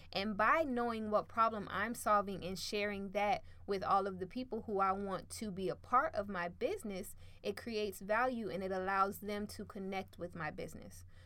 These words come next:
So you wanna make sure that you know what problem you, excuse me, that you know what problem you're solving and that your customers know that as well, so that they can even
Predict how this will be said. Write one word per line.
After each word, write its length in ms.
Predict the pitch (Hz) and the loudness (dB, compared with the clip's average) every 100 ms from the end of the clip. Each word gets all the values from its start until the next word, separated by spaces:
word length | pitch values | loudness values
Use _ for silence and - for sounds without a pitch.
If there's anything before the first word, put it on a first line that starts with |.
| - | -4
So 120 | - | 0
you 160 | 285 294 | 0 0
wanna 200 | 294 262 | -2 0
make 240 | 262 262 | 0 0
sure 280 | - 285 269 | -4 -2 0
that 120 | 202 | 0
you 360 | 185 196 269 349 | -4 -4 -2 -2
know 220 | 262 202 | 0 2
what 220 | 190 170 | 0 0
problem 400 | - 190 185 185 | 2 2 2 -4
you, 100 | 185 - - - - - - | -6 -10 -16 -16 -16 -14 -12
excuse 300 | - 254 226 | -4 -2 -2
me, 140 | 202 | -2
that 200 | 190 180 | -2 -2
you 140 | 202 311 | -2 0
know 160 | 302 | 0
what 220 | 233 180 | 2 0
problem 340 | - 196 190 185 | 4 4 4 -2
you're 160 | 180 | -6
solving 520 | 175 - 180 185 202 208 - - - | -4 0 0 0 -6 -12 -16 -16 -6
and 200 | 220 220 | -2 2
that 160 | 196 | 0
your 160 | 208 220 | 0 -6
customers 640 | - 254 254 220 220 202 | -2 -4 -2 -4 -4 -4
know 220 | 202 190 185 | -4 -2 0
that 240 | 180 165 | 0 0
as 200 | 185 190 | -2 -2
well, 320 | 196 214 190 | 2 2 2
so 220 | 175 214 | 0 -4
that 160 | 196 170 | -4 -4
they 160 | 196 196 | -4 -4
can 260 | 214 190 | -6 -8
even 360 | - 208 196 | -8 -8 -8